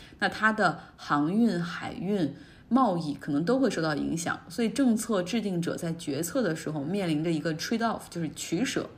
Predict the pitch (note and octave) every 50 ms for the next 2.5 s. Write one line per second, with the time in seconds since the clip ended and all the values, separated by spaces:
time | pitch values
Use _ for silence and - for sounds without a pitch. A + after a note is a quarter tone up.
0 | - - - - - - - - - - C#4 C#4+ C#4 C4 B3 C#4 C4 C4 B3 G#3
1 | C#3+ C#3 E3 E3+ B3 G#3+ F#3+ - - D#3+ D3+ F3 F#3 - D3 - - - - -
2 | - - D#3 C#3+ D#3+ E3 - - F3 D#3